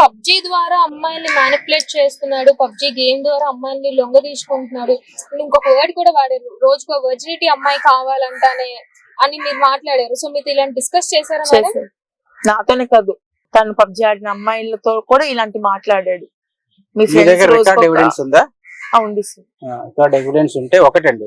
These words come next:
Speaker 1: మొన్న రిలీజ్ చేసిన తర్వాత ఇంకోటి ఏమైనా
Speaker 2: ఉంది.
Speaker 1: ఉన్నాయా? ఒకసారి చూపించండి.
Speaker 2: ఇప్పుడు అవన్నీ వెతకాలి.
Speaker 1: వెతకాలి. Hmm.
Speaker 2: ఉన్నది ఒక్కటి కాదు,
Speaker 1: Hmm.
Speaker 2: ఇంత ఉంది.
Speaker 1: Hmm.
Speaker 2: మార్నింగ్ కూడా కొన్ని చెప్పున్నాను already.
Speaker 1: ఓకే.
Speaker 2: కొన్ని,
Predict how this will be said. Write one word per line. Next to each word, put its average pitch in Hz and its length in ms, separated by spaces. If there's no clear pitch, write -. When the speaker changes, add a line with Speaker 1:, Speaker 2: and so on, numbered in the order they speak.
Speaker 1:
మొన్న 311 220
రిలీజ్ 320 340
చేసిన 330 200
తర్వాత 311 220
ఇంకోటి 277 260
ఏమైనా 262 120
Speaker 2:
ఉంది. 233 80
Speaker 1:
ఉన్నాయా? 202 220
ఒకసారి - 340
చూపించండి. 254 420
Speaker 2:
ఇప్పుడు 220 160
అవన్నీ 202 280
వెతకాలి. 196 440
Speaker 1:
వెతకాలి. 226 380
Hmm. 233 520
Speaker 2:
ఉన్నది 254 260
ఒక్కటి 233 380
కాదు, 214 340
Speaker 1:
Hmm. 254 140
Speaker 2:
ఇంత 214 320
ఉంది. 202 260
Speaker 1:
Hmm. 240 160
Speaker 2:
మార్నింగ్ 214 260
కూడా 285 260
కొన్ని 220 440
చెప్పున్నాను 220 640
already. 190 720
Speaker 1:
ఓకే. - 180
Speaker 2:
కొన్ని, 208 680